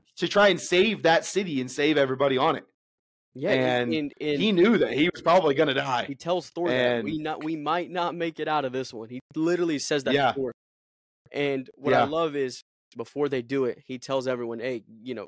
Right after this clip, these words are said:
Speaker 2: guys, get off. Leave this to me and Thor, 'cause
Speaker 1: Yeah.
Speaker 2: I got a plan." And then he tells Thor, "We might not make it back from this one." And then
Speaker 1: Yeah.
Speaker 2: Thor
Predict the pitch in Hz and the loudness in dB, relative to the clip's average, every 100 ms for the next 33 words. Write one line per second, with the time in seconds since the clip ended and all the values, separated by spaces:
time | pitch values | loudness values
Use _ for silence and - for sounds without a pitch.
0 | - 127 123 113 131 139 123 - _ _ | -8 -6 -6 -6 -2 0 0 -4 _ _
1 | _ _ _ _ _ 120 135 143 143 143 | _ _ _ _ _ -8 -6 -4 -6 -4
2 | 143 135 147 123 123 120 127 123 - 135 | -6 -4 0 2 4 2 -2 -6 -6 -6
3 | 123 110 _ _ _ _ _ 120 117 113 | -6 -8 _ _ _ _ _ -8 -4 -4
4 | 117 _ _ 127 127 123 - 139 123 117 | -8 _ _ -8 -6 -6 -6 -6 -6 -8
5 | 131 135 147 151 147 143 143 135 131 127 | -10 -4 -2 -2 -2 -4 -4 -6 -2 -2
6 | 127 - 117 113 - 107 _ _ _ _ | -2 -4 -12 -12 -12 -18 _ _ _ _
7 | _ _ _ _ - - 110 127 113 - | _ _ _ _ -12 -4 0 2 0 -4
8 | - 143 160 175 | -2 0 2 -2